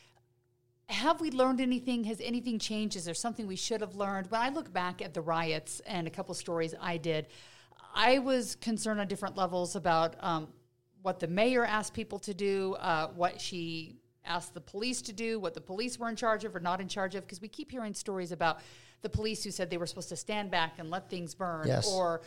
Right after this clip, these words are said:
Speaker 1: um, let things get broken later at another riot at the D A's office where the D A, Sim Gill, says he made calls, um, both to the chief of police and also to the mayor saying, you know, "Where's my help?"
Speaker 2: Yep.
Speaker 1: And there was no answer. So we've got those issues going on.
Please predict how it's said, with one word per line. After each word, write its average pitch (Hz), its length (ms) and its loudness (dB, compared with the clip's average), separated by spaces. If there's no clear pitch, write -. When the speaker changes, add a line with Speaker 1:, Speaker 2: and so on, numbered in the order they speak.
Speaker 1:
um, 180 340 0
let 254 140 0
things 240 220 -4
get - 180 -4
broken 202 560 0
later 214 340 2
at 185 60 -2
another 190 340 -2
riot 170 380 0
at 170 80 -8
the 180 80 -8
D 190 220 -4
A's 175 220 -2
office 160 400 -2
where 165 220 0
the 165 120 -8
D 196 200 -2
A, 180 320 0
Sim 180 260 -8
Gill, 165 220 2
says 170 260 0
he 202 120 -6
made 185 220 -2
calls, 175 560 2
um, 156 280 -2
both 190 300 -2
to 175 400 -2
the 160 300 0
chief 277 220 0
of 240 120 -6
police 196 640 -4
and 170 480 -2
also 185 340 -4
to 190 60 -6
the 180 80 -6
mayor 190 320 0
saying, 180 240 -6
you 170 80 -6
know, 165 100 -2
"Where's 247 260 0
my 226 120 0
help?" 208 260 4
Speaker 2:
Yep. - 80 0
Speaker 1:
And 185 100 -4
there 185 100 -2
was 175 140 -6
no 190 140 -2
answer. 185 380 -4
So 180 120 -6
we've 196 140 -4
got 262 240 0
those 302 240 4
issues 196 300 -4
going 170 300 -2
on. 160 220 0